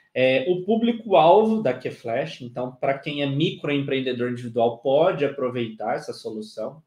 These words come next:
ó, como eles colocam aqui, né? Você acabou de abrir sua mei e mal consegue abrir uma conta corrente. Então, é, a ideia é que você possa fazer esse cadastro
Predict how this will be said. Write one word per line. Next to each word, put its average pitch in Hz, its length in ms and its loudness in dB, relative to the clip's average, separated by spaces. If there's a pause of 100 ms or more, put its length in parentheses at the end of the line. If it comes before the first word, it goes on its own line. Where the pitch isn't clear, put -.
(120)
ó, - 100 -20
como 113 200 -20
eles 110 160 -18
colocam 110 400 -8
aqui, 110 280 -12
né? 156 120 -2
Você 123 240 -8
acabou 117 320 -6
de 120 80 -2
abrir 110 240 -6
sua 156 200 -2
mei 180 320 -2 (400)
e 208 120 -2
mal 185 280 4
consegue 165 340 2
abrir 165 120 2
uma 160 160 2
conta 160 240 -2
corrente. 131 460 -2
Então, 123 280 -12 (400)
é, 123 280 2
a 139 160 4
ideia 123 380 4
é - 20 -2
que 131 180 -6
você 127 240 -8
possa 117 320 -4
fazer 113 220 -8
esse 113 180 -10
cadastro 135 640 -4